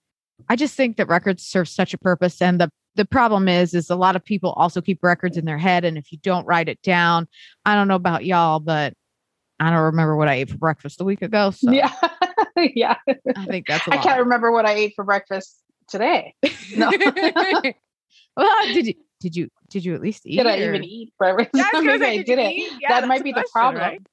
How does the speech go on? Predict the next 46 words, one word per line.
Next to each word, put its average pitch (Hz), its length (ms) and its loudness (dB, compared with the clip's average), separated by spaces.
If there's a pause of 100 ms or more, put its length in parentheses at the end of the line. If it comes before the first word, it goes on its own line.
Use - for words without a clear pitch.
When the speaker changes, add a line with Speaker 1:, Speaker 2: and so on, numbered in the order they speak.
(280)
Speaker 2:
<laughs> 269 800 0
Speaker 1:
So, 185 540 2
yeah. 269 560 2
So - 180 -2
Speaker 2:
But - 120 0
Speaker 1:
I'm, 294 100 0
Speaker 2:
yeah, - 100 -6
Speaker 1:
I'm 277 120 -4
very 294 240 -2
Speaker 2:
so - 20 -6
Speaker 1:
excited 214 380 -4
about 202 260 0
this. 202 240 -2
And 196 160 0
Mele 196 160 4
and 185 240 2
I 175 180 4
Speaker 2:
Mm-hmm. 170 140 -2
Speaker 1:
kinda 190 180 2
had 180 100 2
to 165 100 0
talk 160 240 -2
about, 165 360 2
like, 165 220 -4
doing 180 240 0
this 165 180 -6
as 170 100 -6
a 175 60 -8
mini 170 240 -8
series 165 560 -4
and 165 140 -2
doing 170 200 2
some 170 200 -2
mini 170 140 4
Speaker 2:
Mm-hmm. 262 120 4
Speaker 1:
series 170 300 2
in 170 100 2
our 156 160 2
little 160 220 0
updates, 170 500 0
as 175 140 -4
we 185 80 -2
call 185 280 2
'em, 190 120 0
or 147 160 0
our 156 180 4